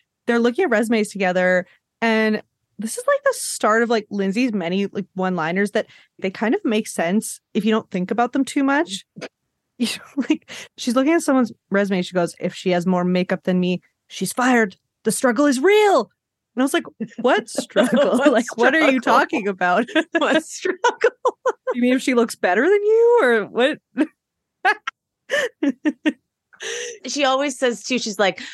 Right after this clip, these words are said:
Speaker 2: "I like this person because she's had a hard life. I relate to that."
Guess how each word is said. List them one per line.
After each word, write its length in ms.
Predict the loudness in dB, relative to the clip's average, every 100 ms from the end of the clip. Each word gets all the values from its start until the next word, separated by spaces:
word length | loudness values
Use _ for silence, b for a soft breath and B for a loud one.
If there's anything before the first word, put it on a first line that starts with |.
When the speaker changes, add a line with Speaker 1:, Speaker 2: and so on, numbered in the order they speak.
| B -20 _ _ _ _
Speaker 2:
"I 80 | 2
like 200 | 2 2
this 160 | -4 -2
person 260 | -4 -2
because 220 | -6 -4
she's 160 | -6 -6
had 120 | -4
a 40 | -2
hard 220 | 0 0
life. 300 | 0 0 -4 -2
I 100 | 0
relate 320 | 2 0 -2
to 120 | -6
that." 380 | -8 -10 -14